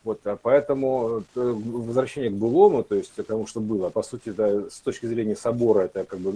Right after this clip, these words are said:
видение будущего, то есть б-, из будущего данных, б-, более высокой частоты. Вот, э, а вот такая вот, э, да, хитрая штука лиса, то есть,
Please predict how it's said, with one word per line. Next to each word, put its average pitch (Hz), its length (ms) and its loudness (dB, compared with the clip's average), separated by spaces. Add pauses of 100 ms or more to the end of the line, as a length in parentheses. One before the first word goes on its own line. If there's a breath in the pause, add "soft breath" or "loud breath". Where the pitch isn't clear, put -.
видение 110 560 -4
будущего, 165 720 -2
то 95 60 -6
есть - 160 -8
б-, 98 320 -10 (140)
из 247 160 -4
будущего 104 440 -4
данных, 101 400 -2
б-, 101 220 -10
более 113 240 0
высокой 113 320 -6
частоты. 110 600 -4 (440 loud breath)
Вот, 95 260 -10
э, 92 200 -4 (360 loud breath)
а 98 200 -8
вот 127 360 -6
такая 175 360 2
вот, 156 200 2 (100)
э, 135 280 2
да, 120 280 2
хитрая 120 420 -6
штука 110 340 -6
лиса, 101 400 -4
то 90 160 -10
есть, - 220 -12